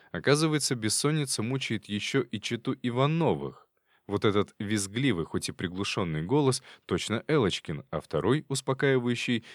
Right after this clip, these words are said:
Вадима Семёновича. Плохо, не разобрать, из-за чего они спорят, но сам факт, что вместо того, чтобы спать в тёплой постели и видеть сны, они прогуливаются вокруг озера,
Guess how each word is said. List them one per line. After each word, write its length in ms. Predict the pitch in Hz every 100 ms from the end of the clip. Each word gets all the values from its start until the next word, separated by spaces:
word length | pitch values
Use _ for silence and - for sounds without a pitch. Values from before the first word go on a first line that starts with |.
| - -
Вадима 340 | 92 117 165
Семёновича. 800 | 165 165 120 80 71 67 - - - _ _ _ _ _ _
Плохо, 560 | - 135 151 - 73 64 _
не 140 | 90 113
разобрать, 460 | 143 151 156 165
из-за 160 | 131 127
чего 280 | - 143 151
они 180 | 127 123
спорят, 480 | - 165 156 87 -
но 340 | 95 104 107 -
сам 320 | - 110 101
факт, 580 | - 180 180 - - - _
что 380 | - - 101 87
вместо 420 | 82 95 92 -
того, 260 | - 101 95
чтобы 280 | - 82 85
спать 300 | - 92 -
в 80 |
тёплой 320 | - 90 - 78
постели 480 | 92 - - 87
и 220 | 85 104 92
видеть 300 | 87 78 -
сны, 380 | - 92 85 -
они 220 | 85 82
прогуливаются 720 | 92 87 90 78 73 76 -
вокруг 440 | 78 76 98 - -
озера, 460 | 160 117 82 71